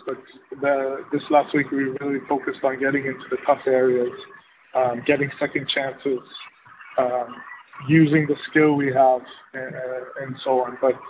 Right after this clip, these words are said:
uh, that's a part of the process that, uh, we've been going through. And, uh, we have a team that, we have four lines that can, can play at a high tempo, and we want to use that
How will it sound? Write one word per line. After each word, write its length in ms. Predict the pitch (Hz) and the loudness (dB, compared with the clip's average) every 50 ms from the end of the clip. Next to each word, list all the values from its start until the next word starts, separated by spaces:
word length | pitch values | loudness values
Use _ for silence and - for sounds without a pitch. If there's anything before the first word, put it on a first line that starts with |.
| - - - - _ _ _ _ _ _ - - | -20 -20 -20 -20 _ _ _ _ _ _ -6 -6
uh, 260 | - - 127 127 127 131 - - - - 147 | -4 -4 -6 -8 -8 -8 -12 -16 -14 0 4
that's 200 | 156 160 156 - | 4 4 6 4
a 60 | 175 | 2
part 240 | 156 - - 165 165 | 2 4 4 4 4
of 100 | 160 143 | 4 2
the 80 | 147 143 | -2 -4
process 460 | - - 156 147 - - - 143 127 - - - | 0 2 2 2 2 0 -6 -10 -10 -10 -4 -2
that, 140 | 143 139 - - | -2 -2 -2 -2
uh, 180 | 143 139 135 131 | -4 -4 -2 -4
we've 160 | 139 139 127 | -6 -6 -6
been 180 | 139 139 135 127 | -8 -8 -8 -6
going 240 | 135 143 139 135 127 - - | -6 -4 -4 -6 -10 -10 -6
through. 240 | - 131 127 127 127 | -4 -4 -2 -4 -4
And, 160 | 123 127 123 123 - - - - - - - - - - - 135 | -8 -10 -14 -18 -20 -20 -20 -20 -20 -20 -20 -20 -20 -10 -4 -2
uh, 140 | 131 131 135 | 0 2 4
we 120 | 139 147 139 139 | 4 4 6 6
have 160 | 156 156 156 | 6 6 6
a 60 | 160 147 - - | 4 2 0 -2
team 200 | 165 160 156 151 | -2 0 0 0
that, 160 | 151 147 143 - - _ _ _ - | 0 -2 -2 -6 -12 _ _ _ -4
we 120 | 151 147 139 | -2 0 2
have 140 | 151 151 143 - - | 2 2 0 0 0
four 220 | - 160 156 151 147 | 2 4 4 4 4
lines 360 | 143 147 151 147 143 143 135 143 | 4 4 4 4 2 0 -4 -6
that 120 | 139 127 - - | -6 -6 -6 -10
can, 280 | 139 131 127 127 127 _ _ _ _ _ _ _ | -16 -18 -18 -20 -20 _ _ _ _ _ _ _
can 200 | - 139 135 131 - - - - - _ _ _ _ _ _ | -18 -16 -14 -14 -16 -18 -18 -20 -20 _ _ _ _ _ _
play 160 | 160 151 151 | 2 4 4
at 80 | 147 143 | 4 4
a 60 | 143 | 2
high 200 | - 147 147 143 | 2 2 2 2
tempo, 420 | 131 - - 147 139 - - 135 135 | 2 -2 -4 -6 -4 -4 -4 -6 -4
and 100 | 139 139 | -4 -4
we 140 | 143 139 | -4 -2
want 240 | 135 147 147 139 139 - | 0 0 -2 -2 -2 -4
to 180 | 151 139 135 135 | -6 -4 0 2
use 200 | 151 156 151 139 - | 2 2 2 0 0
that 200 | 139 131 131 | -2 -2 -2